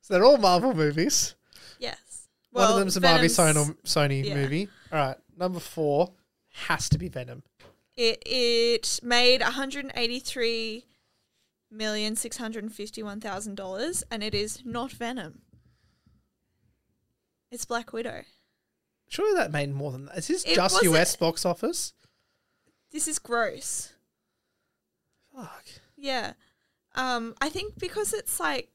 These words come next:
Speaker 2: obviously it was released on Disney at the same time, and people were just kind of like,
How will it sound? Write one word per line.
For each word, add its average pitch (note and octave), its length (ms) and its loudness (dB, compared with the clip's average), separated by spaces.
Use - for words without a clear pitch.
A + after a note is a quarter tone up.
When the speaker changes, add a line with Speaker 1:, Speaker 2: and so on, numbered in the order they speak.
Speaker 2:
obviously C#4 360 -8
it A#3+ 40 -6
was A#3 140 -8
released A#3 360 -10
on G#3+ 120 -10
Disney A3 360 -14
at - 100 -20
the - 100 -20
same G#3 260 -18
time, G#3 500 -18
and A3+ 100 -16
people A#3 240 -12
were A3 80 -12
just A3 180 -12
kind G#3 200 -14
of G#3+ 100 -20
like, G#2+ 200 -16